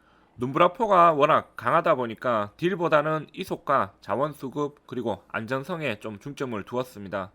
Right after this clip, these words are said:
한선 플레이 가능한 아재 세팅을 위해서는 마우스 왼쪽에 요렇게 동료, 멧돼지 동료를 이렇게 사용을 하였습니다. 이속을 위해서는 난사,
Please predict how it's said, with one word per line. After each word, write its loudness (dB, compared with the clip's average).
한선 0
플레이 2
가능한 -2
아재 2
세팅을 -6
위해서는 -4
마우스 -2
왼쪽에 -4
요렇게 -8
동료, -2
멧돼지 0
동료를 -4
이렇게 -8
사용을 -6
하였습니다. -8
이속을 4
위해서는 2
난사, 0